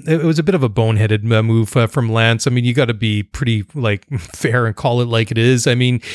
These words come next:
he was, uh, towards the middle of the track, and then he st-, uh, starts to drift over at the last moment going into that right-hander. And then, you know,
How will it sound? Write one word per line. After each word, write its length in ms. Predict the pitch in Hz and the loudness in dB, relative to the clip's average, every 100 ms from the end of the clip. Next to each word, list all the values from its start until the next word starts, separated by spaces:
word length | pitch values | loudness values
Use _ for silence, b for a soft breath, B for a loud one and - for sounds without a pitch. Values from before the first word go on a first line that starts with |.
| B B B | B B B
he 180 | 160 | 0
was, 420 | 143 143 139 120 151 | 4 4 4 2 2
uh, 260 | 131 127 | 4 2
towards 320 | 120 135 139 123 | 0 -2 0 2
the 80 | |
middle 200 | 131 135 | 2 2
of 40 | 120 | 0
the 80 | 117 | -2
track, 400 | - 127 127 135 | 0 2 2 0
and 80 | |
then 80 | 131 | 0
he 160 | 131 135 | 2 0
st-, 320 | - - 143 | -4 -2 -2
uh, 40 | 131 | 0
starts 260 | 156 143 143 | 0 0 -2
to 40 | |
drift 420 | 120 131 147 - | -4 0 0 2
over 360 | 147 170 139 131 | 2 4 4 0
at 80 | 127 | 0
the 80 | |
last 320 | 123 131 131 - | 0 2 0 0
moment 300 | 131 139 127 | 0 2 0
going 200 | 131 127 | 0 0
into 160 | 123 117 | 0 0
that 140 | 120 | -2
right-hander. 720 | 110 127 117 127 143 123 117 117 | 0 0 2 2 0 0 2 0
And 120 | 117 | 2
then, 340 | 120 123 123 120 | 2 2 0 0
you 80 | |
know, 120 | 127 | -2